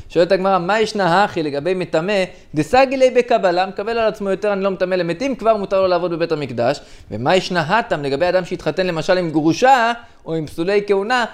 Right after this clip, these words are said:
דמד-, מדרינן ליה, אומרים שהוא חייב לעשות נדר, אפילו על דעת רבים והכל, למה? תגיד מספיק שהוא יקבל על עצמו יותר לא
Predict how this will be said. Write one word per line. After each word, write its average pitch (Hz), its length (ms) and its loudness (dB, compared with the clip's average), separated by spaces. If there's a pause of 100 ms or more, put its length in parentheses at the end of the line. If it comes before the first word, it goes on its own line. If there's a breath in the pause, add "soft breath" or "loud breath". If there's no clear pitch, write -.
(220 loud breath)
דמד-, 139 540 0
מדרינן 147 680 2
ליה, 220 380 2 (260 loud breath)
אומרים 160 200 -4
שהוא 156 120 -8
חייב 156 160 2
לעשות 151 300 -2
נדר, 220 680 2 (240)
אפילו 151 240 -8
על 139 80 -4
דעת 151 280 -4
רבים 202 540 -4
והכל, 156 420 -2
למה? 277 300 -2 (500)
תגיד 190 240 -6
מספיק 170 420 -2
שהוא 175 140 -2
יקבל 180 220 0
על 233 160 4
עצמו 269 260 -4
יותר 208 320 2
לא 220 340 4